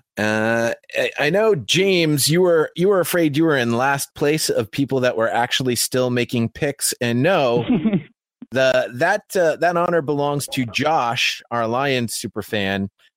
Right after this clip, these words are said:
Speaker 1: uh, followed by Greg, our Steelers super fan, who is then followed by Neil, our
Speaker 2: Yeah.
Speaker 1: Redskins super fan.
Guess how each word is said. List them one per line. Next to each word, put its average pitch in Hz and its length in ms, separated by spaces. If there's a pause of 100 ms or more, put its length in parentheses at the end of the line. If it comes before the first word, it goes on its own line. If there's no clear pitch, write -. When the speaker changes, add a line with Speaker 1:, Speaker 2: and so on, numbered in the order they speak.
(120)
Speaker 1:
uh, 120 200
followed 185 400
by 156 200
Greg, 127 560 (120)
our 120 120
Steelers 135 460
super 120 260
fan, 113 460 (340)
who 151 80
is 147 160
then 226 480
followed 185 520
by 156 360
Neil, 165 680 (640)
our 156 200
Speaker 2:
Yeah. 160 60
Speaker 1:
Redskins 170 500
super 131 260
fan. 92 540